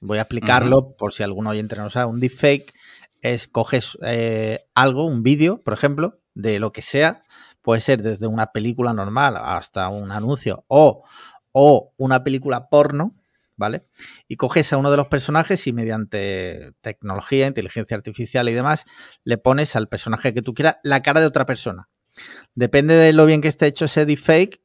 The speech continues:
Speaker 1: eh, hay algunos que son brutales. A veces salen algunos en Twitter de no sé qué persona en tal película que dices tú, casi pasa por auténtico, ¿no? Y resulta que el otro día,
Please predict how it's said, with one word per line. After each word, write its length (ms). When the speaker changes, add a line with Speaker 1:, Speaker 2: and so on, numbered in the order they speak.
Speaker 1:
eh, 320
hay 240
algunos 320
que 80
son 380
brutales. 640
A 100
veces 300
salen 280
algunos 380
en 100
Twitter 380
de 460
no 140
sé 200
qué 380
persona 600
en 120
tal 180
película 420
que 60
dices 240
tú, 280
casi 320
pasa 380
por 120
auténtico, 560
¿no? 100
Y 100
resulta 460
que 80
el 60
otro 200
día, 320